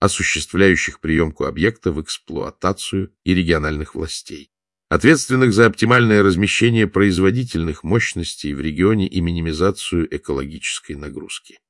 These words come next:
внешнеполитические вопросы и риски охраны окружающей среды. Обвинения странами-конкурентами в неправильной экологической политике на уровне межгосударственных отношений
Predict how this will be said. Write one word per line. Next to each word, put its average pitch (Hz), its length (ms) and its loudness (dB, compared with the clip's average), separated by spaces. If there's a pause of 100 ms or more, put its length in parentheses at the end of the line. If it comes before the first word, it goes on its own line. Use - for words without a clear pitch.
(200)
внешнеполитические 90 1160 0
вопросы 80 480 0
и 76 40 0
риски 90 300 -4
охраны 92 480 0
окружающей 71 920 -4
среды. - 520 -16 (440)
Обвинения 127 560 4
странами-конкурентами 110 1300 2
в - 120 -10
неправильной 92 680 4
экологической 76 720 -6
политике - 640 -8 (320)
на 98 200 4
уровне 113 440 4
межгосударственных 80 1080 -2
отношений 85 760 -6